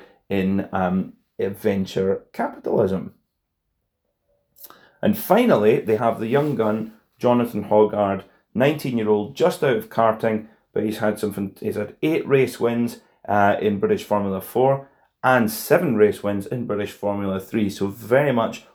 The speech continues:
on the climb up the ladder, and he will be quick, uh, behind the wheel of that number forty-seven Lamborghini.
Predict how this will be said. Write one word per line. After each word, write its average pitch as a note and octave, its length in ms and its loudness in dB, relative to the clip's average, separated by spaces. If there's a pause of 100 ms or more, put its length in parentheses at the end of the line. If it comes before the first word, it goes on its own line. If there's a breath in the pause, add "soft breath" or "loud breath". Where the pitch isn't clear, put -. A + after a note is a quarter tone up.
(100)
on G#2+ 380 2 (140)
the - 80 -6
climb G#2+ 360 2
up G#2 160 0
the G2 80 -2
ladder, G#2 400 2
and F2+ 120 -8
he C#3 260 -4
will A2 220 4
be G#2 340 -6
quick, - 640 -4 (300 soft breath)
uh, F#2+ 220 -4
behind G2 440 -2
the F#2 60 -2
wheel F#2 400 -2
of F#2 380 -2
that F2 240 -8
number F2+ 240 -4
forty-seven - 800 -6 (360 soft breath)
Lamborghini. G2 720 0